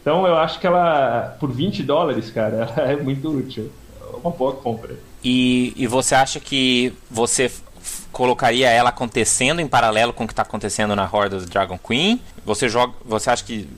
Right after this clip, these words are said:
Speaker 2: é, a coisa mais natural é jogar as pessoas na, na Tyrion of Dragons? Ou, ah, vo-, você acha que provavelmente você continuaria explorando ali a região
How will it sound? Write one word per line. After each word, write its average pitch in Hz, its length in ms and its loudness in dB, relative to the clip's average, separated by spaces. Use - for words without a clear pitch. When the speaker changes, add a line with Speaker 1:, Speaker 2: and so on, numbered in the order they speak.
Speaker 2:
é, 110 140 2
a 117 300 0
coisa 120 200 -2
mais 127 200 2
natural 120 360 2
é 135 120 4
jogar 127 260 4
as 120 80 -2
pessoas 131 540 0
na, 98 360 0
na 104 100 0
Tyrion 110 340 0
of 98 120 -2
Dragons? 160 720 0
Ou, 139 280 4
ah, 107 220 0
vo-, 117 160 -12
você 120 240 0
acha 113 220 2
que 120 140 -8
provavelmente 117 360 0
você 117 200 -2
continuaria 110 840 0
explorando 117 600 2
ali 107 120 2
a 104 60 4
região 101 640 0